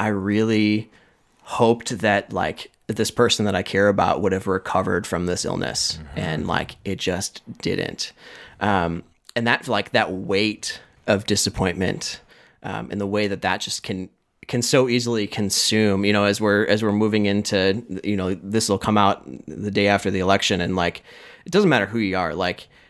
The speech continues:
Speaker 1: and, and even if the <laughs> candidate you liked won, I mean, in this race,
Speaker 2: Mm-hmm.
Speaker 1: um, it's possible that you just sit there, like, with this heavy weight of, "Oh my gosh, like, this just is not what I thought it could be."
Speaker 2: Disappointment brings up the,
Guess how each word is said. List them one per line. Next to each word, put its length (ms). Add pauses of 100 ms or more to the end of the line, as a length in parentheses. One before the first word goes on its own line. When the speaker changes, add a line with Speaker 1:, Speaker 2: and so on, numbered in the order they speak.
(320)
Speaker 1:
and, 180
and 400
even 220
if 140
the 60
<laughs> 0
candidate 440
you 80
liked 240
won, 460
I 40
mean, 160
in 120
this 200
race, 360
Speaker 2:
Mm-hmm. 400
Speaker 1:
um, 380 (140)
it's 140
possible 640
that 100
you 100
just 200
sit 180
there, 160
like, 220
with 100
this 240
heavy 540
weight 320
of, 180
"Oh 140
my 240
gosh, 400
like, 380 (460)
this 120
just 180
is 140
not 540
what 160
I 80
thought 300
it 120
could 220
be." 320 (640)
Speaker 2:
Disappointment 580
brings 240
up 160
the, 520